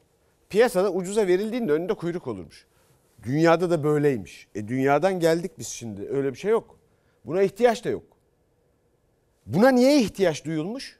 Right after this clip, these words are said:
Çünkü insanların alım gücü yok. Piyasa şartlarından farklı, üstelik esnafını, çiftçinin, şununu, bununu zor durumda bırakacak şekilde sen hükümet olarak onlarla rekabet ediyorsun. Zararına.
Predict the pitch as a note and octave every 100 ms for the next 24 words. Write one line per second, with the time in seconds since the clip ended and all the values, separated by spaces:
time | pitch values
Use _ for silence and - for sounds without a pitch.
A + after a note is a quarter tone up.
0 | - G#3 G#3 E3+ D3+ E3 F3 G#3 - C#3+
1 | E3+ F#3+ B2+ F2+ B2+ G3+ _ _ _ _
2 | _ _ _ _ - D3 A3 F#3+ - E3+
3 | D#3+ - D#3+ D#3 D3+ D3 - _ _ _
4 | _ - - G3 E3 - E3+ - E3 -
5 | A3 F#3 - F3+ F#3+ F3+ F3 F3 D#3 -
6 | F#3+ - D#3+ D#3 - G#3+ F3 C#3+ G#3 E3
7 | C3 G3+ _ _ _ _ _ _ _ _
8 | _ _ - G#2 F#3 A3+ E3+ D#3 D#3 C#3+
9 | D3+ F3 G3 - C#3 D#3+ F#3 - F3 E3+
10 | G3+ G#3 D#3 D3 F#3 D#3 E3+ F3+ F3 E3
11 | - D#3 E3 C#3+ G2+ G2+ - G3+ F#2 F#2+
12 | C3+ A#2 G#2+ F2+